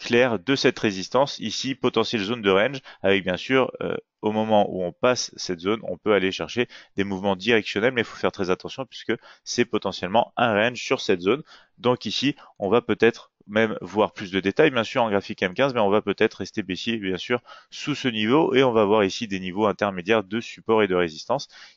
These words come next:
Ici, d'ailleurs, on va le remettre en rouge, c'est un niveau de support intermédiaire, niveau sur les onze mille huit cent quatre-vingts. On voit qu'ils ont bien été respectés ici, vous le voyez en tant que résistance. Maintenant, on a cassé ce niveau,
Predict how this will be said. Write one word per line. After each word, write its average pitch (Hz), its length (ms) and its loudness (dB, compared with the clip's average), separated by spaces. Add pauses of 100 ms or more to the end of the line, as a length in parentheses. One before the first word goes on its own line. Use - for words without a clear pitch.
Ici, 104 240 -6
d'ailleurs, 101 320 4
on 90 80 0
va 92 140 4
le 95 260 4
remettre 113 600 -2
en 98 80 -2
rouge, 127 320 -4
c'est - 120 -18
un 95 80 0
niveau 90 240 -8
de 85 80 -14
support 117 540 0
intermédiaire, 98 580 0 (320)
niveau 101 260 -4
sur 95 200 -4
les 90 260 -4 (100)
onze 110 280 -6
mille 107 200 -4
huit 110 200 -8
cent 143 180 -4
quatre-vingts. 117 480 0 (760)
On 90 60 -6
voit 113 160 2
qu'ils 95 180 -6
ont 90 60 -2
bien 87 180 0
été 101 200 0
respectés 98 480 0
ici, 110 280 -6
vous 139 140 0
le 101 60 -4
voyez 98 220 2
en 92 100 0
tant 95 160 -6
que - 80 -16
résistance. 117 520 -2
Maintenant, 107 240 0
on 101 60 0
a 92 100 2
cassé 123 360 0
ce - 120 -8
niveau, 107 240 -2